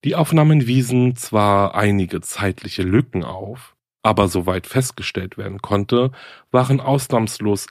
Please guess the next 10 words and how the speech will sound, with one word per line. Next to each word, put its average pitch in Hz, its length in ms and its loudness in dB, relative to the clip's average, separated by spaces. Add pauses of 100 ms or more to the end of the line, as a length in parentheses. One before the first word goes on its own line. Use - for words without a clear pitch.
alle 113 280 0
Gäste 104 680 -2 (260)
weiß 92 760 -2
und 123 260 0
deutlich 104 420 0
älter 95 320 -2
als 95 160 -12
achtundzwanzig - 680 -10
Jahre 92 300 -4
alt. - 400 -20